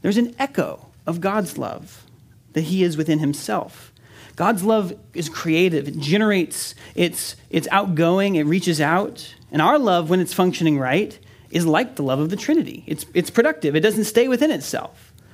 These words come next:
Take, for instance, in a marriage, a man and a woman's love overflows and is fruitful. Verse twenty-eight, right?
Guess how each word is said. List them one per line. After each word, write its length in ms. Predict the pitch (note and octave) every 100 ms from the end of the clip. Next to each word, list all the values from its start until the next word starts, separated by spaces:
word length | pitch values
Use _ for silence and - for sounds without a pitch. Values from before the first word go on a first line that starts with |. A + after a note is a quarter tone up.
| - - - - - - -
Take, 180 | - B3
for 120 | B3+
instance, 300 | C4+ - B3 B3
in 140 | C#4
a 60 | G3
marriage, 500 | A#3 C4 D#3 B2 D#3
a 40 |
man 300 | E3+ F#3+ A3
and 120 | G3
a 40 | F3+
woman's 340 | G3 F#3 D#3
love 400 | D3+ D#3 F3 F#3+
overflows 800 | - F#3+ A3+ A3+ - G3 G3 G#3+
and 160 | G#3 F3+
is 140 | G3
fruitful. 880 | - - D4 E4+ - - B2 - E3
Verse 240 | D#3 F3 F#3
twenty-eight, 540 | G#3 G#3+ C4 D#3 -
right? 360 | D3 F#3 C4